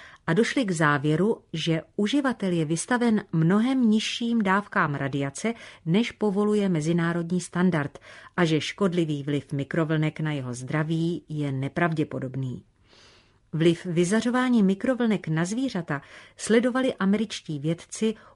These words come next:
u skupiny březích krys, které byly umisťovány těsně u dvířek mikrovlnné trouby na patnáct nebo třicet minut denně po celou dobu březosti. U samic se vyvinul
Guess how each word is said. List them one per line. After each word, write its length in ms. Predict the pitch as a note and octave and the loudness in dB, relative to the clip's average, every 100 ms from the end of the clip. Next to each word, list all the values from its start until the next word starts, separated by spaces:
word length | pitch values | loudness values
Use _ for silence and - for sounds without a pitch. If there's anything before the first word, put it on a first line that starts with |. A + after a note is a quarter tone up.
| - | -4
u 100 | G3+ | -2
skupiny 500 | - A#3 G#3+ G3 G3 | -2 -4 0 0 0
březích 540 | D3+ F3+ E3 F3+ D#3+ - | 0 -2 0 -2 -4 -4
krys, 420 | F3+ E3+ - - - _ _ | -2 0 -2 -8 -16 _ _
které 320 | - - D3 | -4 -2 -2
byly 180 | C3+ C#3 | -4 -6
umisťovány 840 | D3 F3 - F3+ F3 E3+ E3+ E3+ - _ _ | 0 0 0 -2 0 0 2 0 -4 _ _
těsně 400 | - D#3 F3+ E3 - | -4 -4 -2 -2 -2
u 80 | D3+ | -6
dvířek 440 | D3 D#3+ D#3+ D#3 | -4 -4 -4 -4
mikrovlnné 560 | D3+ - D3+ C#3 C3 B2+ | -6 -4 -6 -4 -6 -8
trouby 520 | - D3+ E3+ F#3 F#3 - | -6 -4 -2 -2 -2 -6
na 160 | C#3+ D3 | -6 -4
patnáct 760 | - E3+ - E3+ E3+ E3 - | -4 -4 -4 -4 -4 -6 -10
nebo 220 | D3+ C3+ | -8 -8
třicet 420 | C3 - C#3+ C#3 D3 | -10 -10 -10 -10 -8
minut 240 | C3 B2+ | -8 -8
denně 420 | B2+ C#3+ D#3+ G#3+ - - - _ | -8 -2 0 0 -4 -16 -20 _
po 140 | - G#3 | -4 -2
celou 360 | - A#3+ A3+ | -2 -2 0
dobu 240 | F#3 D#3+ E3+ | -2 -2 -4
březosti. 680 | D#3+ E3 D#3+ D3+ - C3 D#3 _ _ _ _ - - - - - | -2 -2 -2 -4 -8 -14 -16 _ _ _ _ -20 -20 -20 -16 -2
U 100 | F#3 | -2
samic 540 | - G#3 A3 B3 - - | 2 2 4 2 -4 -12
se 260 | - F3+ D3+ | -8 -4 0
vyvinul 680 | E3 F3 A3+ A3 A#3 A#3 | 0 2 4 4 4 2